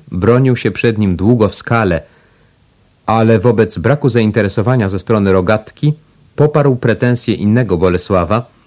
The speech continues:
syna Leszka Białego, zwanego potem Wstydliwym. W tysiąc dwieście czterdziestym trzecim roku Konrad musiał opuścić Kraków, ale Bolesław Rogatka nie osiągnął z tego żadnej korzyści.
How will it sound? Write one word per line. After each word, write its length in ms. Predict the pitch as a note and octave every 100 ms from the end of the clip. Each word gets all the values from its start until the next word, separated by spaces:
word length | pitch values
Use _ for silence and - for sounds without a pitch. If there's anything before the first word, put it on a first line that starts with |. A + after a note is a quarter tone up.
| _
syna 360 | - C3+ A#2 A2
Leszka 340 | A2 - G#2+
Białego, 480 | F#2 A2+ G2+ G2 A#2
zwanego 400 | G2 F#2 G#2+ G2+
potem 320 | G2 F#2 F#2
Wstydliwym. 680 | - - F#2+ G2+ D#2 D#2+ D2 _ _ _ _ _ _ _ -
W 60 |
tysiąc 340 | - D#3 C#3+ F#2+
dwieście 360 | G#2+ B2 A#2+
czterdziestym 520 | - G#2+ F#2 C3+ C3
trzecim 420 | G#2+ C#3 B2+ A#2 A#2
roku 280 | B2+ B2+
Konrad 480 | B2+ C3+ C3 C3 B2+
musiał 300 | B2 B2 A#2
opuścić 540 | - G#2+ C3+ B2 G#2+ -
Kraków, 520 | A#2 A2+ - D#2+ - - - - _ -
ale 240 | G2 G2+
Bolesław 480 | F2+ A2 D3+ A2 E2+
Rogatka 520 | G#2 C3 C3+ - F2+ - _ _ -
nie 160 | C3
osiągnął 380 | B2+ D3+ C3+ C3
z 40 | A#2+
tego 220 | A#2+ A#2+
żadnej 300 | A#2 A2+ A2+
korzyści. 560 | C3 G2+ D2 - -